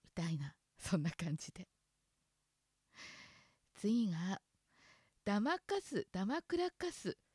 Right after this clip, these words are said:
これはこっちでも聞くと思う。方言というよりは全国的に使われている俗語じゃないかな。騙すこと、だまくらかす。と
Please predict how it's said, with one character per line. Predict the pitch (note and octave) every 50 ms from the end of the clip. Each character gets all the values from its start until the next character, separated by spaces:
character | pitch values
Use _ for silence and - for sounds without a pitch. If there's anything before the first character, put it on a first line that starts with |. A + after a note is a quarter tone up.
| _ _ _ _ _ _ _ _ _ _ _
こ | - - - - F3+ G#3 B3+ D4
れ | E4 F4+ F#4+ G4 G4 G4
は | F#4+ F#4+ F#4+ F#4 F4+
こ | - - - D4+
っ | -
ち | - - G4+
で | G4 G#4 D#4+
も | A#3 G3
聞 | - - -
く | - -
と | - - C4+
思 | A#3+ A3+ A#3 B3 A#3 A3+ F#3
う。 | - - _ _ _ _ - - - - - -
方 | - - B3 D4+
言 | E4 F4+ G4+ F#4+ F4 -
と | -
い | A3+ G#3 A3
う | G#3+
よ | G3+ G#3+ G#3
り | G3 F#3+ F3+
は | F3+ F3 E3+
全 | - G#3 A3+
国 | B3 - C#4+ - -
的 | - - C#4+ - C4
に | C4+ C4+ C4
使 | - - - C#4
わ | B3+ B3+
れ | B3+ B3+
て | - - B3+
い | A#3+ A#3+
る | B3 B3 A#3+ - - _ _ _ _ _ -
俗 | - D#3+ - - A#3 A#3+
語 | C4 C4 B3+ B3 -
じ | - - A3+
ゃ |
な | A3 A#3 A#3+
い | A3+ -
か | - D3 D3
な。 | E3 F#3+ F#3+ F3 E3 - _ _ _ _ _ _ _ _ _ _ -
騙 | D#3 D#3+ E3+ F#3 F3+
す | - -
こ | - -
と、 | D3 - - - _
だ | - E3
ま | E3 E3 D#3+
く | - E3+
ら | D#3+ D3+
か | - - D#3+
す。 | - - - - _ _ _ _ _ _ - _ _ _
と | - E4 G#4+ C#5